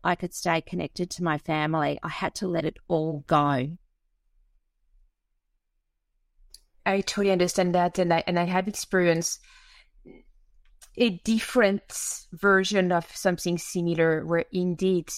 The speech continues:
Speaker 2: when you succeed at leaving the relationship, you actually leave the entire common network, even if it is family,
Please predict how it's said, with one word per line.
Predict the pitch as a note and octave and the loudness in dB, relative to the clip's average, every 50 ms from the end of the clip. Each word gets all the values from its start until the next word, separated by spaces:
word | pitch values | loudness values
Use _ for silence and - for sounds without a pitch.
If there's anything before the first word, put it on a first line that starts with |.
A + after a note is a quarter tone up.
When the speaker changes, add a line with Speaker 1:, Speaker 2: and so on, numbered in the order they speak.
| - _ - | -14 _ -10
Speaker 2:
when | - E3 E3 E3 E3 E3 E3 E3 | -6 0 0 0 0 0 -2 -2
you | D#3+ E3 E3 D#3 D3+ D3 - _ _ _ - _ _ _ - _ _ _ | 0 0 0 0 -2 -4 -6 _ _ _ -20 _ _ _ -20 _ _ _
succeed | - - - - - F3 - _ - - - - - - - - B3 G#3+ F#3 G2+ F#2 D2+ - - - - _ _ _ _ - | -16 -14 -10 -4 -4 -4 -4 _ -18 -18 -16 -16 -14 -12 -4 -2 0 0 0 -2 -4 -8 -14 -18 -20 -20 _ _ _ _ -4
at | E3+ E3+ - _ - | -4 -4 -4 _ -4
leaving | F3+ F3+ F3+ F3+ F3+ F#3+ A3 A#3+ B3 A#3+ A3+ G3+ F#3+ F3+ F3 D#3+ E3+ E3+ D#3+ | -2 -2 0 0 0 0 2 2 2 2 0 0 -2 -2 -2 0 -2 -2 -2
the | - E3+ D#3 | -2 -2 -2
relationship, | D#3 D#3 D3+ D#3 D#3+ E3 - - F3 F3 - - - - - D#3 D#3+ E3+ _ - - _ _ _ _ _ - - | -2 -2 -2 -4 -4 -4 -6 -4 -4 -4 -6 -6 -10 -8 -8 -8 -10 -10 _ -20 -20 _ _ _ _ _ -20 -8
you | - E3 - - | -8 -8 -6 0
actually | - F3 F#3+ F#3+ - - - - G#3 F#3+ F3+ F3+ E3+ E3+ D#3+ D#3 D#3 | 0 0 0 0 -6 -8 -6 -2 -2 0 0 0 0 0 0 0 -2
leave | D3+ D#3 D#3+ D#3 D#3+ D#3 D#3+ D#3+ E3 - | -2 -2 0 0 2 2 0 0 -4 -4
the | F3 D#3+ - | -6 -6 -4
entire | - - E3 E3 E3 D#3+ _ - - - - - - G3 F#3+ G3 G#3 G3+ G3 F3+ E3+ D#3+ D#3 _ _ _ _ | -4 -6 -4 -4 -6 -6 _ -14 -18 -16 -10 -2 2 2 4 4 4 2 2 2 2 0 -2 _ _ _ _
common | - - - _ - A3+ A#3 A#3+ A#3 A3+ A3+ A3 G#3 F#3 E3+ E3 D#3+ D3+ D3+ - _ _ - - | -20 -20 -18 _ 0 2 4 4 4 2 2 4 4 4 2 2 -2 -4 -6 -8 _ _ -14 -6
network, | E3+ E3 E3 E3 E3 - - - - D#3+ D#3 C3 A2 - - _ - - _ - _ _ _ _ _ - | -4 -2 -2 -2 -2 -6 -14 -10 -6 -4 -2 -2 -2 -4 -6 _ -18 -20 _ -20 _ _ _ _ _ -4
even | G3+ G3+ G3+ G3+ G3 - F#3+ F3+ E3+ | -2 -2 0 -2 -2 -2 -2 -2 -2
if | E3+ D#3+ - F3 | -2 -4 -4 -8
it | D#3+ - - | -8 -8 -12
is | - D#3 - - - | -14 -12 -12 -12 -12
family, | - - D3 C#3+ - - - - - _ | -10 -8 -8 -8 -8 -10 -12 -14 -18 _